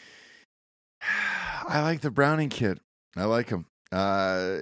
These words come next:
he's looked good. I've bet on him the last couple weeks here. I'm gonna roll with it. And it's the same spread as last week. I will buy the half a point. I don't have to coach a kid's game on Saturday. They're off for Christmas. Uh, so I'm gonna take Bengals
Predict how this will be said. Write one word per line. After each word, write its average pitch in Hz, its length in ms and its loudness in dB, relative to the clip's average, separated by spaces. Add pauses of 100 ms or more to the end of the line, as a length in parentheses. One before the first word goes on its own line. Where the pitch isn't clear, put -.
he's 110 240 -4
looked 131 200 2
good. 123 360 6
I've 104 280 4
bet 113 160 6
on 120 160 2
him 117 180 0
the 110 80 2
last 107 320 2
couple 95 300 2
weeks 95 400 2
here. 95 440 6
I'm 101 140 2
gonna 113 160 2
roll 104 260 6
with 107 160 6
it. 104 180 4 (500)
And 107 260 -2
it's 95 220 -2
the - 60 -6
same 165 200 2
spread 180 240 10
as 160 100 6
last 180 360 10
week. 135 280 6
I 110 80 4
will 123 120 8
buy 131 220 10
the 143 120 6
half 135 260 6
a 123 60 0
point. 120 440 2
I 104 60 2
don't 110 140 2
have 113 140 0
to - 100 -8
coach 117 220 4
a 98 40 -6
kid's 107 220 0
game 104 220 0
on 98 120 2
Saturday. 95 460 4
They're 85 180 2
off 90 200 2
for 87 120 -8
Christmas. 87 600 -8 (480)
Uh, 85 320 -4
so 87 440 0 (120)
I'm 95 160 -2
gonna 101 160 -2
take 90 280 -2
Bengals 147 580 4